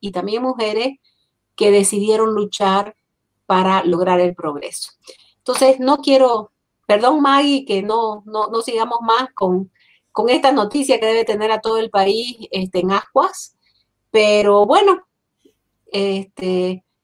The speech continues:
el dieciocho hay que ir a votar, a pesar de la pandemia, ejercer nuestro derecho ciudadano al voto y saber que necesitamos representantes no solo a nivel de el Poder Ejecutivo, sino fundamentalmente del Legislativo, ¿no?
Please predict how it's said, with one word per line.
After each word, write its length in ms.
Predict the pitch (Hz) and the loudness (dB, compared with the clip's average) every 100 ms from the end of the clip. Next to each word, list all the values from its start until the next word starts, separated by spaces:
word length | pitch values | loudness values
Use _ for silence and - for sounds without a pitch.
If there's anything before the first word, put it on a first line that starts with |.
| _ _ | _ _
el 200 | - 208 | -4 -2
dieciocho 720 | 226 226 247 247 269 269 269 | 0 0 0 2 2 2 0
hay 120 | 208 208 | 0 -2
que 140 | 202 | -2
ir 140 | 240 233 | 0 0
a 60 | |
votar, 400 | 214 185 185 247 _ _ - | -2 0 -2 -2 _ _ -6
a 160 | 190 | -6
pesar 300 | 185 180 208 | -4 -2 0
de 80 | 208 | 2
la 140 | 196 | 0
pandemia, 540 | 190 180 190 196 226 233 | 0 -2 -2 -4 -4 -6
ejercer 440 | 202 202 185 226 226 | -6 -6 -4 -4 -4
nuestro 260 | 220 208 | -6 -4
derecho 320 | 190 196 196 | -4 -4 -6
ciudadano 440 | 202 208 185 190 185 | -8 -4 -4 -2 -4
al 80 | 175 | 0
voto 380 | 180 185 - - _ _ _ _ | -2 -2 -10 -14 _ _ _ _
y 120 | 226 | -4
saber 460 | 226 208 208 247 269 | 0 2 2 0 0
que 120 | 226 | -2
necesitamos 640 | 202 190 185 190 196 208 | -2 -4 -6 -2 0 0
representantes 720 | 208 185 185 180 180 196 190 | -4 -6 -4 -4 -4 -4 -4
no 240 | 196 233 294 | -4 -2 -2
solo 220 | 240 214 | -2 -2
a 60 | 196 | 0
nivel 540 | 185 190 190 190 180 | 0 0 0 -2 -2
de 380 | 185 180 180 180 _ _ - | 2 2 2 -4 _ _ -6
el 180 | 190 185 | -4 0
Poder 240 | 185 202 | 2 2
Ejecutivo, 540 | 202 190 180 202 208 | -2 -2 -4 -4 -6
sino 240 | 214 196 185 | -4 -4 -4
fundamentalmente 800 | 196 180 175 180 190 190 190 185 | -4 -4 -4 -4 -2 -2 -2 -2
del 140 | 175 | -2
Legislativo, 640 | 170 170 170 151 160 143 131 | -2 -6 -8 -6 -6 -6 -6
¿no? 180 | 202 | -8